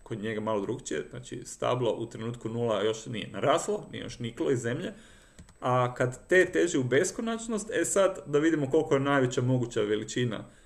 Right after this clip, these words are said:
stabla po Levakoviću, prvo nas pita da li je C pozitivan. Je. Je li cijeli broj, ne znam zašto će mu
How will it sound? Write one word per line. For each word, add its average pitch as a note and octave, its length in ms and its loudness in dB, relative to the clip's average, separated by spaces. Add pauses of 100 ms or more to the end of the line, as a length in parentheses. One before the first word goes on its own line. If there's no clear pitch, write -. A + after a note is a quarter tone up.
stabla G2 720 0
po G#2+ 320 -2 (200)
Levakoviću, A#2 760 0 (560)
prvo D#3+ 180 6
nas D#3 200 2
pita D#3 440 6
da C#3+ 180 6
li D3 100 8
je C3+ 120 6
C C#3 240 4
pozitivan. G2 600 -4 (100)
Je. - 320 -8 (600)
Je A#2+ 180 2
li A#2+ 160 2
cijeli B2+ 340 4
broj, A#2+ 220 6
ne A2+ 140 -2
znam F2 140 -10
zašto F#2+ 340 -10
će - 80 -10
mu F2+ 120 -12